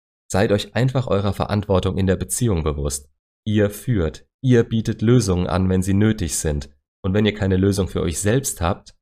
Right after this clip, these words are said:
wie sollt ihr dann welche für andere Probleme in eurem gemeinsamen Leben haben? Das kommt unselbstständig rüber. Und ich rede ganz sicher nicht davon, wenn man mal einen schwachen Moment hat. Den haben wir alle. Und da ist es auch in Ordnung, ihn unserer Partnerin zu zeigen. Dafür hat man sie.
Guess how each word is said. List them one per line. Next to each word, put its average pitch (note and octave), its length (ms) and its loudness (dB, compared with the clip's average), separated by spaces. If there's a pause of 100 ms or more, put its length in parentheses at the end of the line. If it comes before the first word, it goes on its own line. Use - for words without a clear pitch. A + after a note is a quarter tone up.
(200)
wie G#2+ 280 -2
sollt A#2 340 -2
ihr G#2 100 -4
dann F#2+ 180 0
welche F#2+ 280 -2
für - 160 -6
andere A2+ 260 -2
Probleme F#2 420 0
in F#2 80 0
eurem F2+ 180 0
gemeinsamen F#2 520 -2
Leben F2+ 300 -2
haben? D2+ 300 -6 (340)
Das - 140 -4
kommt G#2+ 300 -2
unselbstständig F2 760 -2
rüber. D2 340 -6 (440)
Und A#2 120 2
ich G#2+ 140 -2
rede G2+ 260 4
ganz B2 360 0
sicher F#2 280 -2
nicht F#2+ 280 -4
davon, E2 340 -2
wenn E2 140 2
man F2+ 120 2
mal E2+ 120 0
einen D#2+ 100 -2
schwachen F2+ 340 -4
Moment D#2+ 420 -2
hat. C#2 300 -8
Den D#2+ 220 -10
haben F2+ 220 -2
wir F2+ 220 -4
alle. F2+ 340 -2
Und E2+ 180 -4
da E2 60 -2
ist G2 140 -4
es F#2 120 -6
auch - 120 -4
in G2+ 140 -4
Ordnung, G2+ 460 0
ihn G2 160 -2
unserer F#2 240 -6
Partnerin F2+ 500 -6
zu F2 100 -6
zeigen. G#2 440 -4
Dafür G2 300 -6
hat D3+ 160 -6
man D#2+ 160 0
sie. D2 300 -8